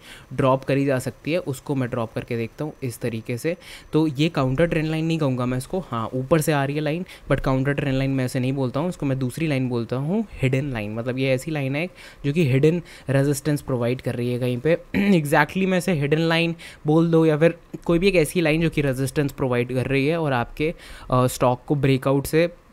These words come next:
इशू क्रिएट कर सकती है। अब बहुत लोग बोलेंगे ये क्या है, वो क्या है, ठीक है, but वो लोग खुद का आपका सेटअप होगा कोई, ठीक है, मैं उस पर कमेंट नहीं कर रहा,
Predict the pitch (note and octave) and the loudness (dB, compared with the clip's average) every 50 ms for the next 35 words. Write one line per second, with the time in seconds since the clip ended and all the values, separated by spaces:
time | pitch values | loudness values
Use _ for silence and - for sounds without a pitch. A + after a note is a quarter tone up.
0 | - - - - - - G3+ D#3+ - - A#3 G#3+ F#3 - D#3+ C#3+ C3+ C#3 C3 - | -20 -20 -20 -16 -4 0 0 2 4 4 2 2 2 0 -2 0 0 -2 -2 -2
1 | C3+ A#2+ - - G#2 - - - A2+ A2 A2+ - D#3 G3 F#3+ F#3+ - - - - | -4 -4 -4 -6 -10 -10 -8 -6 -4 -4 0 2 4 4 4 2 -2 -6 -10 -16
2 | - - - C#3+ D#3+ F3+ F3 F#3+ F#3 E3+ E3 E3+ F3 E3 E3 E3+ E3+ D#3+ D3 C#3+ | -4 0 2 4 6 6 6 4 2 4 4 4 4 4 4 4 4 4 4 4
3 | C#3+ C3+ - D3 C#3 C3+ C3+ C3 B2 B2+ C3+ C3 C3 C#3+ C#3 C#3+ C3+ D3 D3 D3+ | 2 2 2 2 2 2 2 0 -2 -2 -2 -2 -2 -2 -2 -2 -2 -2 -2 -2
4 | F3 G3+ G#3+ G#3+ A3 G3 - - D#3 D3+ - - - F3+ E3+ D#3+ D3 - - F#3 | 0 0 0 0 0 -2 -4 -4 -2 -2 -2 2 2 4 4 4 4 2 2 0
5 | E3+ - D3 C3 C3 B2+ B2+ B2+ A2+ G#2+ G#2+ G#2+ - A#2 A2+ A2+ C3+ C3+ C3 A#2+ | 0 2 2 0 0 0 0 -2 -2 -2 -2 -2 -2 -4 -2 0 0 0 0 0
6 | A2+ A#2 A#2+ C3 D3 D#3 D#3 D3 - E3+ D#3+ E3 E3 D#3+ D#3+ D#3+ D#3+ D#3 D#3+ D#3+ | -2 0 0 -2 0 0 -2 -2 -2 -4 -2 0 0 0 0 -2 -2 -2 -2 -2
7 | D3+ D#3+ D3+ D3 E3+ G3 | 0 -2 -2 -2 -4 -6